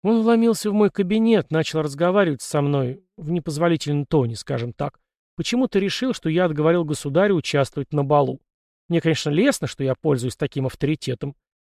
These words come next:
Короче, я попросил графа выйти, он снова начал говорить гадости, и я оскорбил его действием. «Как?»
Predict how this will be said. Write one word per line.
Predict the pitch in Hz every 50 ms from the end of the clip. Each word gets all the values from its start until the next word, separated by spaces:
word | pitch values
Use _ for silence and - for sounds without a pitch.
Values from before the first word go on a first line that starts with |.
| _ _ _
Короче, | - 185 175 165 - - 156
я | 151
попросил | - 151 - 165 165 - - 156 147
графа | 135 147 147 135 - -
выйти, | 139 156 254 285 - - 160
он | 139 123
снова | - - 156 151 147
начал | 147 143 135 - - 139
говорить | 123 131 135 127 113 123
гадости, | 127 196 240 262 214 208 - - - 185
и | 202 247
я | 285 302 285 254
оскорбил | 202 - - - 185 190 208 247 247
его | 233 233 226
действием. | 196 151 147 156 156 156 - - - 156 151 151 - _ _ _ _ _ _ _ _ _ _ _ _ _ _ _ _ _ _ _ _ _ _ _ _ _ _ _ _
«Как?» | - 170 202 233 185 - - _